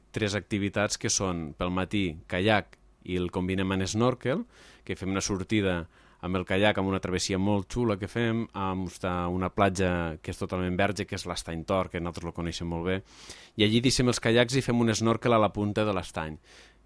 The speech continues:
Incloem un reportatge fotogràfic per a tothom, i després a la tarda, al vespre, lo que fem és una posta de sol en caiac, que també queda molt bonica. I a la nit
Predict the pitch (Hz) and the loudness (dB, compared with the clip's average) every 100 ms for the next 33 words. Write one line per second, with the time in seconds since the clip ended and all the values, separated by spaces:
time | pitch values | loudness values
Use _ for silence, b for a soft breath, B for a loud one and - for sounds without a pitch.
0 | - 104 92 92 98 95 92 90 87 90 | -10 -6 -2 -2 0 -2 -4 -4 -4 -4
1 | 85 90 82 85 123 - 117 117 92 95 | -4 -8 -6 -2 -2 -2 -4 -2 -2 -2
2 | 101 143 147 240 - B B B B B | 2 4 4 0 -6 B B B B B
3 | - 131 127 - 143 143 147 123 147 139 | 0 2 4 4 4 6 4 6 6 6
4 | 131 143 139 127 131 127 113 120 123 120 | 4 2 0 -2 -2 -2 -4 -4 -4 0
5 | 123 - 113 110 135 117 98 90 87 87 | -2 0 0 0 0 0 0 0 0 -2
6 | 85 82 80 76 - _ - 95 92 - | -4 -4 -4 -6 -12 _ -10 -4 -4 -2
7 | 95 98 95 90 80 78 - 69 - - | 0 0 -2 -2 -4 -6 -8 -12 -16 -20
8 | _ - 98 90 90 104 113 | _ -6 0 0 2 2 2